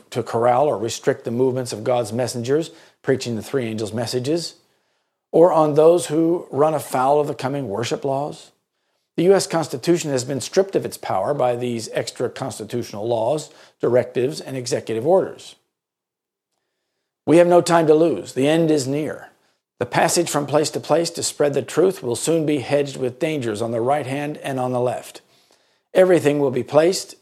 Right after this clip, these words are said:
to obstruct the way of the Lord's messengers, so that they will not be able to do that which it is possible for them to do now.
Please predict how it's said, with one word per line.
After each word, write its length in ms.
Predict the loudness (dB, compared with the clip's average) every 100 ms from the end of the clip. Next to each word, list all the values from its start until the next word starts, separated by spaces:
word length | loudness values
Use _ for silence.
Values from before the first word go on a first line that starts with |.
| -10
to 100 | -8
obstruct 440 | -6 0 0 2
the 100 | 0
way 200 | 2 2
of 80 | 2
the 60 | 2
Lord's 340 | 2 2 0 -8
messengers, 720 | -6 -6 -6 -10 -14 -16 -20 -20 _ _ _ 0
so 160 | 2
that 100 | 4
they 140 | 2 2
will 180 | 2
not 300 | 2 2 2
be 180 | 0 -2
able 160 | -2 -4
to 100 | -4
do 180 | -2 0
that 220 | -2 -2
which 240 | -6 -4 -6
it 120 | -6
is 140 | -6
possible 580 | -8 -4 -2 -2 -8 -10
for 160 | -6 -4
them 160 | -4 -4
to 80 |
do 160 | -6 -6
now. 400 | -8 -10 -14